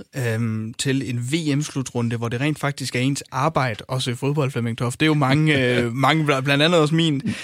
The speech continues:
Speaker 1: øh, sto-, store drøm. Hvordan er det at dække et V M? Fordi det er jo det ypperste. Nu havde jeg fornøjelsen af at være i Rusland i to tusind og atten og følge med i som det første slutrunde, jeg har været til,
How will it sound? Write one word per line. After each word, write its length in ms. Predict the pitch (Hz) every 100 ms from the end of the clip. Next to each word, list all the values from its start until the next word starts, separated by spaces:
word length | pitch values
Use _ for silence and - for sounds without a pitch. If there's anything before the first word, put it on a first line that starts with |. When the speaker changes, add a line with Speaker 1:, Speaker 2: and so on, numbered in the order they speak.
| -
Speaker 1:
øh, 160 | 139 131
sto-, 320 | 139 156 151
store 320 | - 151 151
drøm. 200 | 131 135
Hvordan 320 | 127 143 165
er 140 | 160 160
det 140 | 170 -
at 160 | 131 123
dække 240 | 160 170 -
et 340 | 143 131 123 127
V 260 | 165 120
M? 60 | 131
Fordi 180 | 127 123
det 120 | 139
er 80 | 131
jo 120 | 139
det 240 | 123 120 -
ypperste. 300 | 147 151 139
Nu 120 | 123
havde 140 | 135 131
jeg 80 | 131
fornøjelsen 400 | 131 135 127 131
af 40 |
at 60 | 117
være 100 | 113
i 40 |
Rusland 460 | 113 151 - 117 117
i 80 |
to 200 | 113 135
tusind 300 | 127 131 135
og 60 | 110
atten 180 | 143 135
og 80 | 117
følge 160 | 117
med 160 | 117 120
i 40 |
som 160 | 127 110
det 120 | 120
første 280 | - 127 110
slutrunde, 380 | 131 127 120 117
jeg 100 | 127
har 60 |
været 140 | 120 -
til, 160 | 123